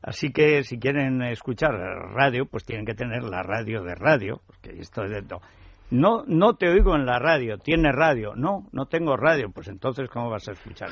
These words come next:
en la radio? O sea, es que es, vamos, vamos, vamos, vamos. Eh, la radio de Es Radio, ¿cómo se consigue?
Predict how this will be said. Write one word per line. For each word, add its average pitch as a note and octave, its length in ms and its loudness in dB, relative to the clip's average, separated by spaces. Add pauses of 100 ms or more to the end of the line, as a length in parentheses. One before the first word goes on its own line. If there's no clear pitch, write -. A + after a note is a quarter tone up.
en F#2 80 -14
la F2 120 -10
radio? - 340 -12
O - 40 -16
sea, - 300 2
es G#2+ 180 -6
que C3 240 -2
es, - 180 -10 (880)
vamos, B2+ 520 0
vamos, - 540 0
vamos, C#3+ 580 0
vamos. - 480 -4 (460)
Eh, C#3 260 4
la C#3+ 200 6
radio E3+ 400 6
de C#3 240 4
Es - 140 -2 (120)
Radio, E2+ 380 -6
¿cómo D#3 240 0
se C3 300 0
consigue? F2+ 520 -8